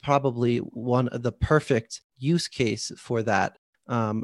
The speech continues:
I don't know if MasterCard is aware of, of this or even has intentions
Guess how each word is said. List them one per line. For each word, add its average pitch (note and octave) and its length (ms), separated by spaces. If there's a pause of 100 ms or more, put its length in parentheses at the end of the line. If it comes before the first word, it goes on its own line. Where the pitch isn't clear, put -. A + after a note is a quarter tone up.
(140)
I C#3+ 80
don't C3+ 180
know C3+ 180
if C3 120
MasterCard A#2+ 640
is A2+ 160
aware B2 360
of, A#2 320 (380)
of A#2 260
this A#2 360
or A#2+ 280
even A#2+ 240
has A2+ 240
intentions A#2+ 760